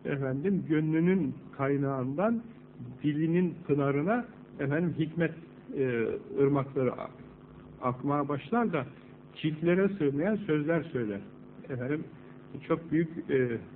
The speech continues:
bir şahsiyet olur. Mevlana Hazretleri gibi, Yunus gibi,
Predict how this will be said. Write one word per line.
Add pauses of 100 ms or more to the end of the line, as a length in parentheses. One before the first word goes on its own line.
(140)
bir
şahsiyet
olur.
Mevlana
Hazretleri
gibi,
Yunus
gibi,